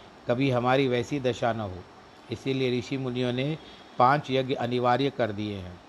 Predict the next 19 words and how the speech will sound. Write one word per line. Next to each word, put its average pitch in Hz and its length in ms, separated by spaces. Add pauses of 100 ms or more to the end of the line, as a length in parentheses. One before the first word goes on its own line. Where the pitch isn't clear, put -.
(320)
हम 127 220 (100)
कम 151 240
से 143 240
कम 127 340 (120)
पाप 123 280
कर्मों 127 420
में 120 240 (240)
फल 123 160
से 127 180
बच 117 280
जाएं, 95 320 (600)
आगे 110 300
भी 127 180 (340)
दान 123 300
पुण्य 127 280
करके 123 480 (360)
भविष्य 127 400
के 127 140
लिए 131 320